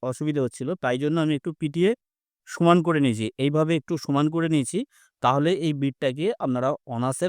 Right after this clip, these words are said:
লাগাতে পারবেন সোল্ডারিং আয়রনের মধ্যে। এইখানে এবার সোল্ডারিং আয়রনের মধ্যে আমি প্রবেশ করে নিচ্ছি। এইখানে কিন্তু অবশ্যই যে স্ক্রু দুটো আছে, এই স্ক্রু দুটো ভালো করে টাইট করতে হবে, তাহলে কাজ করার আমাদের সামনাদের অনেকটা সুবিধা হবে।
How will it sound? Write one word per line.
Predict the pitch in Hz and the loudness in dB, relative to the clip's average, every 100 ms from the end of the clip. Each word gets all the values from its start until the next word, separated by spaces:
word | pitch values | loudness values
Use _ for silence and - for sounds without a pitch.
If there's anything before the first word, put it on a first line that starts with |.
| 156 | 2
লাগাতে | 127 131 139 | 2 0 0
পারবেন | 143 190 190 | 0 -2 -2
সোল্ডারিং | 123 117 120 120 | 0 0 0 0
আয়রনের | 110 120 123 | 0 0 0
মধ্যে। | 123 135 220 _ _ _ _ - | 0 -2 -6 _ _ _ _ 0
এইখানে | 170 196 196 | 2 4 4
এবার | 165 214 - | 4 2 2
সোল্ডারিং | 147 147 151 165 - | 0 2 2 0 2
আয়রনের | 123 143 165 | 2 4 0
মধ্যে | 170 156 170 160 | 0 0 0 0
আমি | 139 139 | -2 -2
প্রবেশ | 131 135 - | -4 -4 -2
করে | 151 156 | -2 0
নিচ্ছি। | 147 196 202 - | -2 -6 -8 -4
এইখানে | 156 - 190 180 | -4 -2 -2 -2
কিন্তু | 190 208 208 131 | -2 0 -2 0
অবশ্যই | 139 185 - - 214 175 | 0 0 -2 -6 -4 -2
যে | 180 190 170 | -4 -4 -8
স্ক্রু | - 240 190 | -6 -6 -4
দুটো | 170 135 | 0 0
আছে, | 107 107 - _ _ _ _ | 0 -8 -12 _ _ _ _
এই | 123 143 170 165 | -4 -2 -2 -4
স্ক্রু | - 208 190 | -2 -4 -2
দুটো | 185 180 202 156 | 0 2 2 0
ভালো | - 135 131 143 | -6 -2 0 0
করে | 151 175 151 | 2 0 4
টাইট | 139 190 - | 6 6 4
করতে | 175 - | 0 0
হবে, | 135 113 127 | -2 0 2
তাহলে | 135 156 170 175 | 2 2 2 0
কাজ | 139 135 - | 0 0 0
করার | 151 156 160 - 131 | 0 4 2 2 0
আমাদের | 127 135 131 - | 0 0 -2 -2
সামনাদের | 139 143 143 147 123 | -2 0 0 -2 -4
অনেকটা | 135 139 156 - | -6 -4 -6 -4
সুবিধা | 190 202 196 | -2 2 2
হবে। | 202 | 2